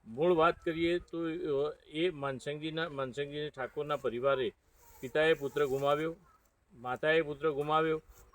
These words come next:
એના બાળકો ત્રણ, એક, બે, બે દીકરા અને એક દીકરી પણ પિતા વિહોણા બન્યા. અ, બાળકો થોડી જ વારમાં "પપ્પા આવે છે અને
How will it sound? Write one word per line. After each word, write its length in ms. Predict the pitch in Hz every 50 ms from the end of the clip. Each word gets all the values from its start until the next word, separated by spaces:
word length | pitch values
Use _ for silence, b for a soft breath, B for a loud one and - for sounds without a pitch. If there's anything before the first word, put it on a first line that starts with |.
| - -
એના 160 | 135 139 160
બાળકો 420 | 160 151 139 131 143 147 143 156 156
ત્રણ, 380 | _ - 143 151 160 160 160 170 - _ _ - - -
એક, 140 | 147 143 135 _ _ _ _ _ 131
બે, 220 | 127 143 151 160 160
બે 360 | 147 151 143 135 135 147 151
દીકરા 360 | 151 147 143 - 156 156 156
અને 140 | 156 156 151
એક 120 | 143 139
દીકરી 380 | 139 139 135 _ 147 151 151 151 147 _ 165 151 131 - _
પણ 360 | 147 147 147 147 139 135 127 117 _
પિતા 220 | 139 127 - 156
વિહોણા 340 | 151 143 143 143 151 160 160
બન્યા. 340 | 151 151 147 156 160 165 - _ _ _ _ _ _ _ _ _ _ _
અ, 120 | - 127 123
બાળકો 720 | 117 127 135 143 160 156 170 185 190 185 185 202 - - - - - _ - - _ _ _ _
થોડી 240 | 151 160 180 202 208
જ 60 | 180
વારમાં 360 | 180 175 170 165 165 165 151
"પપ્પા 260 | - 147 - - 165
આવે 240 | 160 151 151 160 165
છે 200 | 131 - 160 151
અને 160 | 143 139 143